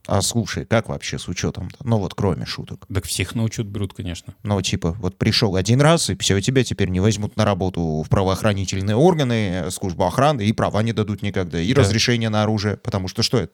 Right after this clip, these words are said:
Speaker 1: Ты с ним такой посетитель психоневрологических диспансеров делать собрался?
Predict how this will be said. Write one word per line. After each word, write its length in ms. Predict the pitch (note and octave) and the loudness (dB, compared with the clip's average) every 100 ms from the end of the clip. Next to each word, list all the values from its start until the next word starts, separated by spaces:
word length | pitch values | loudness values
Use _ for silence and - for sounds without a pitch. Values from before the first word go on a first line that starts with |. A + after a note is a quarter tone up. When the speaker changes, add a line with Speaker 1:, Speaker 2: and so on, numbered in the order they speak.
| - | -4
Speaker 1:
Ты 100 | G#2 | -4
с 80 | |
ним 100 | F#2+ | -4
такой 360 | E2+ F#2+ D#3+ E3+ - - - _ | -2 2 4 4 0 -16 -20 _
посетитель 560 | A2+ - G2 F2 E2 - _ | 0 2 0 -2 -2 -6 _
психоневрологических 1040 | - A2 F2+ E2 F#2 A2+ G#2 F#2+ - - F#2+ | 2 2 2 2 2 4 2 0 -2 -2 -2
диспансеров 560 | G#2 - G#2+ G#2 F#2 | -2 0 0 0 0
делать 260 | A#2 D#3 C#3 | 2 4 4
собрался? 480 | C#3+ C3+ C3 - | 2 2 2 0